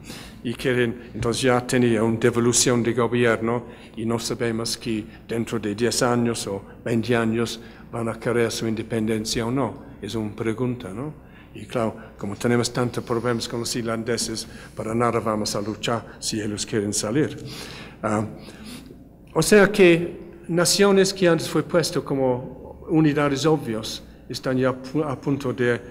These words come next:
por razones especialmente en Europa, de la Comunidad Europea, de separarse. Los problemas de España son tan obvios también, las autonomías. No sabemos si estas autonomías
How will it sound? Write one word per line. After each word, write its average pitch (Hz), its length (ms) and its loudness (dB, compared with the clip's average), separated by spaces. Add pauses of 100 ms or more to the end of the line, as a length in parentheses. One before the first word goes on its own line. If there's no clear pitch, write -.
(400)
por 113 180 -2
razones 120 460 4
especialmente 131 600 0
en 123 80 2
Europa, 127 580 2 (180)
de 110 120 -2
la 107 100 -2
Comunidad 120 600 0
Europea, 117 540 2 (300)
de 113 80 -10
separarse. 139 720 -4 (560)
Los 110 160 -8
problemas 120 500 4
de 135 80 2
España 117 420 0
son 110 220 -2
tan 107 220 -2
obvios 107 400 -4
también, 107 520 -4
las 95 200 -8
autonomías. 110 880 -2 (360)
No 101 140 -10
sabemos 113 460 -2
si 104 160 -4
estas 110 320 -4
autonomías 117 800 -2